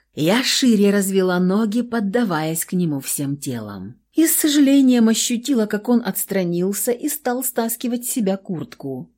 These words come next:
Тяжёлая кожа легла мне на бёдра, а Макс прошептал на ухо, водя языком по краю мочки.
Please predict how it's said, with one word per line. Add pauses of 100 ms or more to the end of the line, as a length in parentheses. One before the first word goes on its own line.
(180)
Тяжёлая
кожа
легла
мне
на
бёдра,
а
Макс
прошептал
на
ухо,
водя
языком
по
краю
мочки.